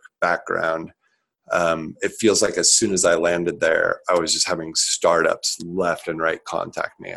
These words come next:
I mean, it was crazy. It was one of those things where, you know,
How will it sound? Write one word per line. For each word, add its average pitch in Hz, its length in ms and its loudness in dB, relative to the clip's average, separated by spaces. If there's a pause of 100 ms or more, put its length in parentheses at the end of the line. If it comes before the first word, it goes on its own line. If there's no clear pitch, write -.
(140)
I - 40 -4
mean, 104 140 2
it 101 60 4
was 90 140 2
crazy. 80 360 -4
It 95 80 0
was 123 160 4
one 135 120 6
of 131 60 0
those 117 200 4
things 98 260 0
where, 87 300 0 (720)
you 95 160 -2
know, 82 200 2